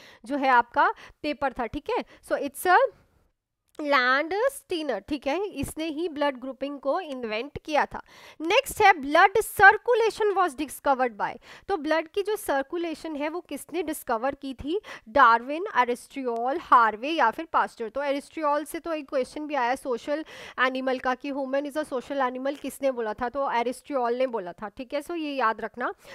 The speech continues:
So यहाँ पे जो राइट ऑप्शन रहेगा circulation of the blood जो है वो हार्वे ने जो है डिस्कवर्ड की थी। नेक्स्ट है शीलिंग टेस्ट यूज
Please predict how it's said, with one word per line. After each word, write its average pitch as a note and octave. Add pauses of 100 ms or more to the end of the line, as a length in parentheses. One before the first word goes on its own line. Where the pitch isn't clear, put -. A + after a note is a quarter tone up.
(140)
So F4+
यहाँ C#4+
पे G4
जो F4+
राइट D4+
ऑप्शन D4+
रहेगा C#4
circulation E4+
of D4
the D4+
blood C4+
जो C#4
है C#4
वो E4+
हार्वे B3
ने E4+ (380)
जो B3+
है C#4
डिस्कवर्ड C#4 (300)
की D#4+
थी। G3+ (300)
नेक्स्ट G4
है B4
शीलिंग G4+
टेस्ट F4
यूज E4